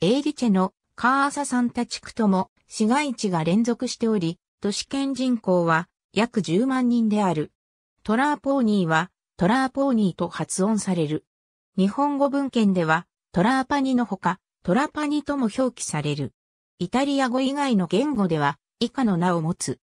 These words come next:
歴史上は以下の名で呼ばれた。トラーパニ県北西部のコムーネで地中海に面する。トラーパニの市街は州都パレルモの西南西約七十五キロメートル、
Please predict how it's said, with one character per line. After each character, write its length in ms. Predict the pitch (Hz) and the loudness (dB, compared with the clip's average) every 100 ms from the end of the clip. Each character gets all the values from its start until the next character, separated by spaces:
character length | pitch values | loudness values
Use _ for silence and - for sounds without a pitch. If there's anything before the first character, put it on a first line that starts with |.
| _ _ | _ _
歴 240 | 185 185 277 | -2 -2 -4
史 200 | - 240 | -4 0
上 280 | 247 226 | 2 2
は 220 | 208 202 - _ - | 2 2 0 _ -8
以 100 | 269 | -2
下 140 | 349 | 0
の 140 | 269 180 | 2 2
名 160 | 170 | 0
で 140 | 165 165 | 0 0
呼 80 | 165 | 0
ば 120 | 196 | 0
れ 120 | 196 | 0
た。 200 | 180 156 _ _ _ _ _ | -2 -6 _ _ _ _ _
ト 140 | 214 | -2
ラ 180 | 240 294 | 0 0
ー 20 | 285 | 0
パ 160 | 285 | -2
ニ 140 | 285 277 | -2 -2
県 260 | 196 294 | 0 0
北 160 | 294 277 | 0 -2
西 320 | - 311 311 | -4 -2 0
部 120 | 247 220 | 2 2
の 140 | 180 | 2
コ 160 | - 175 | 0 0
ム 80 | |
ー 140 | 247 233 | 2 4
ネ 140 | 180 | 2
で 200 | 156 156 - _ | 0 -4 -8 _
地 120 | - - | -10 -4
中 260 | 294 294 | -2 -2
海 240 | - 226 180 | 0 0 2
に 140 | 160 | 0
面 240 | 156 190 | 2 0
す 180 | 196 180 | 0 -2
る。 180 | 156 - _ _ _ _ _ _ _ | -4 -6 _ _ _ _ _ _ _
ト 120 | - | -2
ラ 180 | 226 294 | 0 0
ー 40 | 294 | -2
パ 200 | 302 294 | -4 -4
ニ 140 | 277 | -2
の 80 | 277 | -4
市 180 | - 277 | -4 0
街 220 | 240 196 | 2 4
は 240 | 170 170 _ _ | 2 0 _ _
州 300 | - - 311 | -10 -2 -2
都 160 | 302 185 | 0 -2
パ 180 | - 175 | 0 0
レ 120 | 226 | 2
ル 80 | 226 | 2
モ 120 | 233 | 2
の 140 | 226 | 0
西 180 | 214 240 | 0 0
南 260 | 269 262 247 | 0 0 0
西 260 | 240 220 | 0 2
約 240 | 175 196 185 | 2 0 0
七 280 | 165 220 247 | 2 2 2
十 220 | 196 170 | 2 2
五 160 | 156 | 0
キ 160 | - 190 | -2 0
ロ 100 | 233 | 0
メ 160 | 254 247 | 0 -2
ー 20 | |
ト 160 | - 165 | -2 -2
ル、 180 | 160 | -2